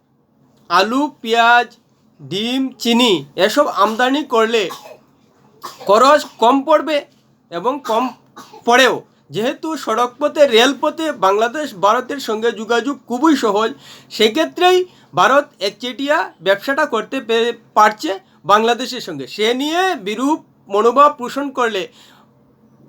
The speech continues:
আখেরে ক্ষতি হবে বাংলাদেশেরই। অন্যদিকে চীন এবং পাকিস্তানের সঙ্গে যেহেতু সম্পর্ক ঘনিষ্ঠ করার দিকে ঝুঁকেছে বাংলাদেশের অন্তর্বর্তী সরকার, সেই হিসেবেও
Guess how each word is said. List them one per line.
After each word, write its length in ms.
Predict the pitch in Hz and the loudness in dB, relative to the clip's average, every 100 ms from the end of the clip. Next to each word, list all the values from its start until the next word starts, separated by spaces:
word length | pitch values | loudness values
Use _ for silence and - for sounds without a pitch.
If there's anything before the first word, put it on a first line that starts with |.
| - | -2
আখেরে 440 | 196 302 330 349 349 359 - | -2 0 -2 2 2 0 -6
ক্ষতি 260 | 220 220 262 | -6 -4 -2
হবে 220 | 277 311 339 - 190 | -2 0 -2 -2 0
বাংলাদেশেরই। 600 | 208 226 247 233 190 135 - _ _ _ _ _ _ - - | 2 2 0 -2 -6 -8 -14 _ _ _ _ _ _ -20 -6
অন্যদিকে 560 | 170 202 226 269 262 190 127 - _ _ _ _ _ _ _ _ _ - - | 0 4 4 2 2 0 -2 -10 _ _ _ _ _ _ _ _ _ -20 0
চীন 320 | 233 311 339 294 196 233 | 6 8 8 4 2 2
এবং 180 | 214 185 127 - _ _ _ _ - | 4 2 -2 -14 _ _ _ _ 0
পাকিস্তানের 600 | 208 269 269 330 349 349 240 - - | 2 0 0 0 2 -2 -4 -12 -6
সঙ্গে 300 | 247 233 226 220 151 | -4 -2 -6 -6 -4
যেহেতু 340 | 175 233 269 320 330 - | 0 2 0 -2 -4 -4
সম্পর্ক 460 | 208 190 247 254 294 285 202 | -6 -4 -4 -4 -4 -2 -2
ঘনিষ্ঠ 340 | 220 247 - 277 - | -2 -4 -6 -6 -2
করার 240 | 226 247 202 | 2 2 2
দিকে 200 | 202 233 180 | -4 -2 -2
ঝুঁকেছে 380 | 185 196 254 262 226 | -4 -6 -6 -4 0
বাংলাদেশের 580 | 170 175 180 214 247 180 | 0 0 -2 -4 -6 -6
অন্তর্বর্তী 500 | 151 185 196 190 254 208 | -8 -8 -8 -8 -10 -4
সরকার, 420 | 165 143 190 131 - - - - - | -4 0 2 2 -2 -16 -20 -20 -8
সেই 220 | - 220 233 | 0 2 2
হিসেবেও 440 | 277 330 339 339 | 0 0 4 6